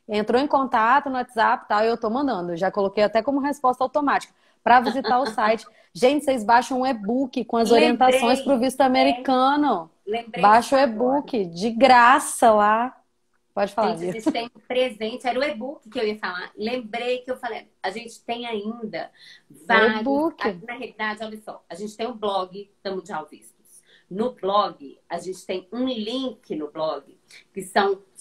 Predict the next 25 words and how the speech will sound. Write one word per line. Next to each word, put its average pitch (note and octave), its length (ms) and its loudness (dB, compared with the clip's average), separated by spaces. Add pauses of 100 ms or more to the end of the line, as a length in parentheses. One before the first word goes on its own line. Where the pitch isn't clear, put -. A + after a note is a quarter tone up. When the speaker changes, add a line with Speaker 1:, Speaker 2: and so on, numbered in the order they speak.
(680)
Speaker 2:
somente A3 920 -8
de, G#3 1080 -6
vamos G#3+ 160 -10
falar G3 240 -6
assim, F#3+ 520 -10 (400)
de, G3+ 760 -2
ai, A3 360 -4
materiais B3 720 -8
úteis, A3 680 -16
assim, - 380 -18
são G#3+ 280 -2 (260)
e-books. G#3 1000 -6 (220)
Ah, F#3+ 340 0 (180)
ô, B3 100 -8
gente, D4 240 -10
é C#4 60 -8
tanta E4+ 260 -8
informação A#3+ 500 -8
legal. G3 460 -6 (400)
É, A3+ 160 2 (360)
a G#3 100 -8
gente B3+ 260 -18
tem A#3+ 260 -16
um A#3+ 80 -20 (200)
filtro G#3+ 580 -12